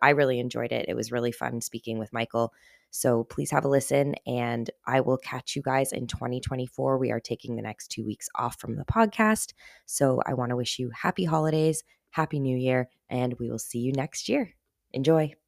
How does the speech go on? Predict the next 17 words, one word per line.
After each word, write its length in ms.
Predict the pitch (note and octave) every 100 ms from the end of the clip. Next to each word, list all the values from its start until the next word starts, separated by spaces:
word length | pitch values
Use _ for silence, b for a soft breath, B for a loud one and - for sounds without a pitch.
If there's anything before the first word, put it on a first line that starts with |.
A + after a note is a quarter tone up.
| _
Today 520 | - F#3+ F#3 F#3 G#3+ A3
on 100 | G#3+
the 60 |
C 280 | G#3 G#3+ G3
E 20 |
O 80 | F#3+
podcast, 720 | F#3+ E3 E3+ G3 F#3+ C4+ -
we 120 | F#3+ E3
have 540 | D#3+ D#3+ D#3 D3+ -
Michael 520 | D#3 D#3+ E3 E3 F3+
Sprimuli. 720 | F3+ - E3+ E3 E3 F3 B3+
He 320 | C#4+ - F3 D#3+
is 180 | D#3+ -
a 120 | D3+
vibrational 960 | D#3 D3+ D3+ D3 E3 F#3 G#3+ G#3+ A3+
astrologist, 1080 | - - - - D#3 D#3 E3+ D#3+ C3 D3 -
which 320 | E3 - -